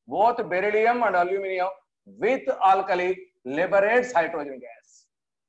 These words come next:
With alkali liberates hydrogen gas. So there is also similarity between beryllium and aluminium.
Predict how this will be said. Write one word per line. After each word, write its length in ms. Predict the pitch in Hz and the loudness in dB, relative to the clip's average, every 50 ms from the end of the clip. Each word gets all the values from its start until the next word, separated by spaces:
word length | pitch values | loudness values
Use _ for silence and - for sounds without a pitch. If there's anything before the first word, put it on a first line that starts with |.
| _ _ _ _ _ _ _ | _ _ _ _ _ _ _
With 240 | 113 151 196 202 196 - | 0 2 2 2 0 -2
alkali 680 | - 165 170 175 180 175 175 170 202 240 269 262 190 | 0 2 2 2 2 2 2 4 4 4 2 0 2
liberates 520 | 156 160 170 165 175 170 190 226 240 165 - | 2 2 4 4 4 6 6 4 4 4 2
hydrogen 420 | 160 160 160 165 160 156 156 151 | 2 2 4 4 2 2 0 -2
gas. 400 | 139 143 131 123 117 - - - _ _ _ _ _ _ | 0 2 2 2 0 -2 -8 -18 _ _ _ _ _ _
So 140 | _ - 175 | _ 2 4
there 160 | 170 202 214 | 6 6 4
is 100 | 214 190 | 4 4
also 280 | 208 202 208 202 208 220 | 4 2 4 2 0 -2
similarity 460 | - 190 196 196 190 180 175 170 175 | -2 -2 -2 0 2 2 2 2 -2
between 300 | 170 165 165 185 175 175 | -4 -6 -6 -8 -8 -4
beryllium 300 | 165 165 165 160 160 160 | -2 -2 -2 -2 -2 -4
and 100 | 156 147 | -4 -2
aluminium. 420 | 139 135 135 135 131 127 123 117 | -2 -2 -2 -4 -8 -10 -12 -12